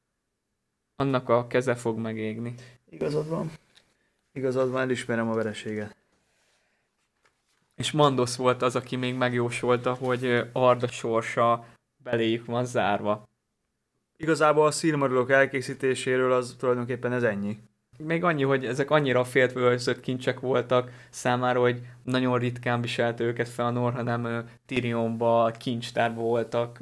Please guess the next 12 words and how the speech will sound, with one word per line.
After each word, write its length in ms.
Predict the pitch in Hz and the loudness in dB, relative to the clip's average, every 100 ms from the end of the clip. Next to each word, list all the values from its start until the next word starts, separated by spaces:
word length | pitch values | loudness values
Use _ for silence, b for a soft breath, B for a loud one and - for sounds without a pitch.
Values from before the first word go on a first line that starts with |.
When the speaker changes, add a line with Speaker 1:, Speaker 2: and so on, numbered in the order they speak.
| - | -6
Speaker 1:
mélyen 300 | 120 117 117 | -4 -2 -2
elzárva. 760 | 110 113 113 113 110 117 120 B B B _ _ | -2 -2 -2 -2 0 -2 -2 B B B _ _
És 140 | - 123 | -6 -2
még 200 | 139 135 | 0 0
itt 160 | 139 | -4
is 160 | - - | -6 0
a 40 | |
legmélyebb 380 | 127 135 127 120 | 2 2 0 0
sötétbe 460 | 120 127 120 120 120 | -2 -4 -2 -2 -2
is 140 | 120 | -4
fényt 340 | - 127 120 113 | -4 -4 -2 -2
árasztottak 960 | 120 117 120 - 123 - 120 120 - | 0 -2 -6 -8 -10 -4 -2 -2 -6